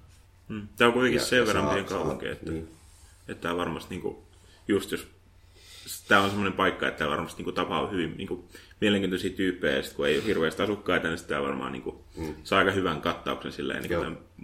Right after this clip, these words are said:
Speaker 1: kaupungin kiinnostavista ihmisistä.
Speaker 2: Joo. Silleen, että jos joku on uusi tyyppi, niin saattaa, saattaa tää, että on kuullut, että sit tuntee itsensä ulkopuoliseksi, kun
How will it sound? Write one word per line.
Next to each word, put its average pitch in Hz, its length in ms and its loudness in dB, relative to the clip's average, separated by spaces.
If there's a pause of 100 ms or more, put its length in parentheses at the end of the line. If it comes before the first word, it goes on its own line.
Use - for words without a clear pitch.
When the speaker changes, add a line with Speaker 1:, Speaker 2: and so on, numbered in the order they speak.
Speaker 1:
kaupungin 69 560 -4 (800)
kiinnostavista 80 720 0 (160)
ihmisistä. 95 540 -12
Speaker 2:
Joo. 78 200 -6 (1120)
Silleen, 80 480 0
että - 180 -8 (180)
jos - 400 -10
joku 80 300 -4
on 80 300 -4
uusi 90 340 -4
tyyppi, 82 340 -4
niin 76 320 -2 (540)
saattaa, 69 680 -6
saattaa - 680 -4 (280)
tää, 64 280 -6 (100)
että - 240 -8
on 73 140 -4
kuullut, 76 420 2
että - 200 -6
sit - 280 -14
tuntee 71 380 -6
itsensä 67 280 -6
ulkopuoliseksi, 65 720 -4
kun - 120 -8